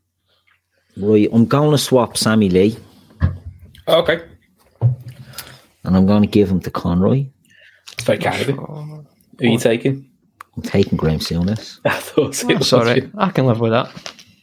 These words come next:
Speaker 3: I can live with that.
Speaker 1: Sammy Lee was a great player.
Speaker 2: All I'm saying, Conroy, is if he loses out on Souness, he'll lose his shit 'cause he do-, he won't forgive you for it.
Speaker 1: <laughs>
Speaker 2: But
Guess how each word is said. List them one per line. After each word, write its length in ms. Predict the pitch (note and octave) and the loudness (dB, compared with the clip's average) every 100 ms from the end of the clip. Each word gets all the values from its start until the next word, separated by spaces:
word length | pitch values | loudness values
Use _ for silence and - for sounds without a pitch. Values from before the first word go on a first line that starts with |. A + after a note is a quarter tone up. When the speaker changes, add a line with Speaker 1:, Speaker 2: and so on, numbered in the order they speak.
| - | -10
Speaker 3:
I 80 | E3 | -8
can 180 | D3+ A2 | -4 -4
live 180 | G#2+ A2+ | -4 -4
with 80 | G#2 | -4
that. 140 | C3 - - - - - - - _ _ - - _ _ _ _ - - | -4 -6 -18 -20 -20 -18 -18 -20 _ _ -20 -20 _ _ _ _ -12 -2
Speaker 1:
Sammy 220 | F#3+ B3 | 2 6
Lee 140 | A3 G#3+ | 6 4
was 120 | F3+ | 2
a 40 | |
great 220 | D#3+ E3 | 4 2
player. 280 | E3 D#3+ G3 - - _ - - _ _ - - _ _ _ _ _ _ _ - - _ - - _ _ _ - - - - - - _ _ _ - | 2 0 -2 -6 -18 _ -20 -20 _ _ -20 -20 _ _ _ _ _ _ _ -20 -20 _ -20 -20 _ _ _ -20 -20 -20 -20 -20 -20 _ _ _ 2
Speaker 2:
All 160 | C#3+ | 2
I'm 60 | B2+ | 4
saying, 240 | B2 B2 | 2 2
Conroy, 360 | A#2 G#2 G#2 G2 | 2 0 0 0
is 280 | G2 F#2+ - _ _ _ _ - | 0 -2 -10 _ _ _ _ -10
if 120 | - - | -8 -2
he 100 | A#2 | 2
loses 340 | B2+ B2 A2 | 2 2 2
out 140 | A2+ G#2+ | 0 0
on 80 | |
Souness, 480 | G#2+ - G#2+ F#2+ - - | -4 -2 -2 -2 -8 -10
he'll 220 | - G2+ G2 | -8 -8 -6
lose 240 | G2+ G2+ | -6 -6
his 120 | F#2 | -8
shit 280 | - G2+ - | -6 -6 -6
'cause 140 | - | -10
he 80 | F#2+ | -8
do-, 180 | G2+ G#2+ | -6 -4
he 80 | A#2 | -4
won't 220 | G#2 G2 | -2 -4
forgive 260 | - F#2 F#2 | -4 -8 -6
you 80 | - | -8
for 280 | F2 E2+ E2+ | -6 -6 -6
it. 640 | - - - - - C3 | -8 -6 -2 -2 0 0
Speaker 1:
<laughs> 20 | |
Speaker 2:
But 180 | D3+ B2+ | 2 0